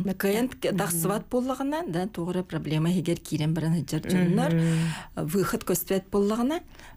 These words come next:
Speaker 2: Онно, конечно, кэлиэн виэхэ, э, хыджыхтарын хөптэ.
Speaker 1: Хөп,
Speaker 2: Онно
Speaker 1: жа, үчөй байтык бахаран бердиң. Аны туран эн бу уюлга үөрөхтээҕинэн үлэлээбитиң олох ыраатта ди. Аха, опыттаах,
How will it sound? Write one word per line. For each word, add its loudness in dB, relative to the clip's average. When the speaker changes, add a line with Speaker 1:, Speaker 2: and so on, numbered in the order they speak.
Speaker 2:
Онно, 4
конечно, 2
кэлиэн 0
виэхэ, -2
э, -10
хыджыхтарын -4
хөптэ. -8
Speaker 1:
Хөп, 2
Speaker 2:
Онно 0
Speaker 1:
жа, 2
үчөй 0
байтык 0
бахаран 2
бердиң. 0
Аны 4
туран 4
эн 4
бу 2
уюлга 2
үөрөхтээҕинэн 2
үлэлээбитиң 2
олох 2
ыраатта -2
ди. 2
Аха, 0
опыттаах, -2